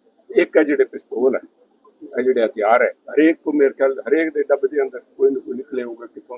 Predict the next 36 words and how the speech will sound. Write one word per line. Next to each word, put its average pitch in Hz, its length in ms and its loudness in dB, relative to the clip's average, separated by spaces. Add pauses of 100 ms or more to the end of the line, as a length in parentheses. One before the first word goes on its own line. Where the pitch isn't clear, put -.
ਲੈ 113 100 -6
ਗਿਆ, 113 260 -6 (520)
ਕੀ - 120 -2
ਕਰ 139 160 2
ਰਹੀ 139 240 2
ਹੈ 127 60 2 (300)
ਸਰਕਾਰ, 135 360 -8
ਕੀ - 160 -14
ਕਰ - 200 0
ਰਹੀ 143 140 0
ਹੈ 139 60 4
ਪੁਲਿਸ, - 340 -12
ਇਹ 131 100 -2
ਗੱਲਾਂ 123 280 -2 (520)
ਇਸ 131 140 -2
ਮੌਕੇ 135 300 2
ਤੇ 127 100 -2
ਨਹੀਂ 139 140 0
ਕਰਨੀਆਂ। 139 320 -2
ਪਰ 143 140 -6
ਮੈਂ 156 120 -2
ਇੱਕ - 200 -14
ਗੱਲ 175 100 2
ਜ਼ਰੂਰ 139 320 -4
ਕਹਿਣੀ 139 240 -2
ਚਾਹੂੰਗਾ 113 300 -16
ਸਰ, 92 160 -20 (1200)
ਯਾਦ 143 240 4
ਕਰੋ 202 220 0
ਛੇ 185 240 0
ਤਰੀਕ 175 300 -4
ਨੂੰ, 160 140 0
ਇਸੇ 160 200 -4
ਛੇ 156 220 -4
ਨਵੰਬਰ 143 420 4
ਨੂੰ 143 160 -2